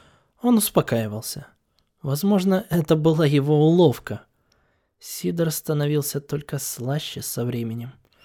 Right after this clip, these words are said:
И Бон-Бон с удовольствием допила последние капли со дна кружки. Она решила проверить, как у всех дела.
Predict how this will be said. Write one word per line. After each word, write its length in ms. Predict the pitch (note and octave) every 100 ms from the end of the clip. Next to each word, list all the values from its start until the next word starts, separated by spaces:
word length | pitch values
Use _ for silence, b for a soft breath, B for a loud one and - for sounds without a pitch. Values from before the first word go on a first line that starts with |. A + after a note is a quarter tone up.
| b b b
И 80 | -
Бон-Бон 400 | D#3+ E3+ E3+ F#3+
с 120 | E3+
удовольствием 720 | F3 E3 E3+ F3+ - C#3 B2
допила 480 | A#2+ B2+ - C3 D3
последние 580 | D#3 C#3+ - C3+ B2 B2
капли 340 | - C#3 C3 C#3+
со 220 | - B2+
дна 240 | C#3+ A#2+
кружки. 640 | A#2 - A#2+ - - E3 C3+ _ _ _ _ _ _ _
Она 280 | C3 B2+
решила 340 | B2+ B2 D3 C3
проверить, 560 | C3+ D3 F#3 A#2+ - _
как 320 | - D#3 -
у 60 | D#3
всех 320 | C#3+ D#3 C3
дела. 460 | D3 D#3 D3+ A2+